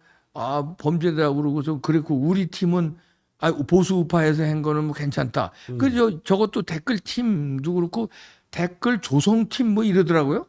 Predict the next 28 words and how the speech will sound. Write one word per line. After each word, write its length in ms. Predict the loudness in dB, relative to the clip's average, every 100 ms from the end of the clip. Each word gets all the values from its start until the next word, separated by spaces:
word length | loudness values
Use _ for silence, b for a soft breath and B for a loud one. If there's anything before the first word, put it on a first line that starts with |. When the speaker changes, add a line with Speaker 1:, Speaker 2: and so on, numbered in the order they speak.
| -4
Speaker 2:
여론 280 | -2 0 -2
조성팀. 440 | -2 -4 -6 -2
Speaker 1:
아, 120 | 6 10
여론 360 | 12 12 8
조성팀. 420 | 6 6 6 2 4
아니, 160 | 4
저쪽 380 | 6 4 4 2
김경수 500 | 4 4 4 4 4
할 120 | 4
때는 280 | 4 0 4
여론 300 | 6 6 4
조작팀이라고 720 | 2 0 0 -2 -2 2 2
그랬잖아. 380 | 0 -4 -8 -8
Speaker 2:
네. 220 | -6 -6 -6 -12 _
Speaker 1:
그걸 180 | 0 4
갖다가 300 | 4 4 0
갑자기 400 | 0 -2 -2 -2
또 160 | -2 2
여론 320 | 4 4 2
조성이라고 580 | 2 2 4 2 4 2
그러고 240 | 2 2 6
언론들이 720 | 8 8 6 4 2 2 0 b b b b b
야, 40 | 4
헷갈리게 540 | 4 2 2 4 6
이러면 320 | 6 6 6
안 180 | 4 4
돼. 180 | 4 4
그리고 460 | 2 4 4 2